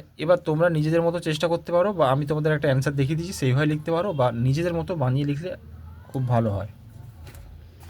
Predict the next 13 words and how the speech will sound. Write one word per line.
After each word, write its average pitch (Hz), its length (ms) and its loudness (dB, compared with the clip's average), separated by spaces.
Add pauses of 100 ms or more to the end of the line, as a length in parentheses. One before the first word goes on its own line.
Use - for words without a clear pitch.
(320)
দেখো, 151 240 2
রেডিও 147 420 2
দিয়ে, 147 240 2 (680)
রেডিও 160 320 2
দিয়ে 175 180 2
কী 175 100 -6
লিখবে? 170 320 0
আমরা 143 420 -2
ছোটোবেলায় 147 580 0
মন 143 400 2
দিয়ে 170 220 0
রেডিও 139 340 2
শুনতাম। 104 520 -2